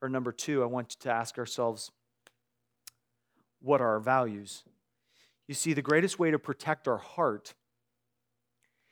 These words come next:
is by asking, "What does my heart <laughs> value that God does or does not value?"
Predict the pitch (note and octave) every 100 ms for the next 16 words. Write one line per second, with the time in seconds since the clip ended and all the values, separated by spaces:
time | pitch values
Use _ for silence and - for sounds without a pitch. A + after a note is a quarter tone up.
0 | _ _ C#3+ A#2+ C#3 C#3 C#3 D3+ - D3
1 | B2+ A2+ - _ _ _ _ _ _ _
2 | _ _ B2 D3 G#3 - D#3 A#2+ B2 A#2+
3 | - - D#3+ C#3+ - A#2+ C3 - C#3+ A#2+
4 | A2 A#2 - _ _ _ _ _ _ _
5 | _ _ _ _ _ _ _ _ _ _
6 | _ C3+ - C3+ C3 C3 A2 G#2 C#3 C#3
7 | C#3+ C3+ C3 A2+ G2+ B2 A2+ A2+ G#2+ -
8 | G#2 G2+ G2+ F2+